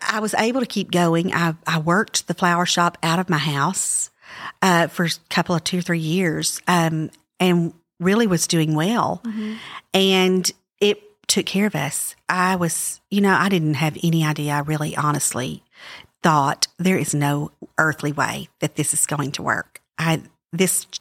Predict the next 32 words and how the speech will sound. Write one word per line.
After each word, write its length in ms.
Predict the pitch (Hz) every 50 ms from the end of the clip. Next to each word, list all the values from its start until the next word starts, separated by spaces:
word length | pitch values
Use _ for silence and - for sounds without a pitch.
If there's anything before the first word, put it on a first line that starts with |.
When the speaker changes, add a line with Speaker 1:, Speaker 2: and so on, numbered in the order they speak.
| _ -
Speaker 1:
this 260 | 160 196 202 - -
business 420 | - 196 185 165 - - 156 -
is 160 | - - - -
<laughs> 0 |
not 260 | 202 - 254 254 -
gonna 200 | 208 180 226 208
take 240 | - 214 190 180 -
care 220 | - 185 190 190
of 100 | 185 170
me. 320 | 175 170 165 180 214 - - - - - - - - - -
But 140 | - 214 202 -
not 280 | 208 208 208 202 -
only 400 | - 214 226 240 240 233 190 175 175
did 140 | 170 170
it 100 | 165 -
take 220 | - - 175 151 -
care 240 | - - 175 156 151
of 80 | 147 147
me, 400 | 139 147 151 151 - 170 - _ _ _ _ _ - - - - - - - - _ -
I 140 | 196 185
paid 260 | 170 - 190 170 165 160
every 320 | - 165 175 170 - 180
bill 600 | 165 165 175 175 180 190 170 139 - 123 - 156 196
Speaker 2:
Mm. 320 | 240 233 226 220 214 202 - _ _ _ _ _ _ _ -
Speaker 1:
that 360 | 175 180 196 180 165 160 -
I've 180 | 160 170 160 -
had 260 | 170 170 175 175 175
over 180 | - 170 170 185
the 60 | 202
last 260 | 208 214 220 - -
two 160 | - - 190 175
years, 680 | 160 156 156 175 202 208 170 - - - - - -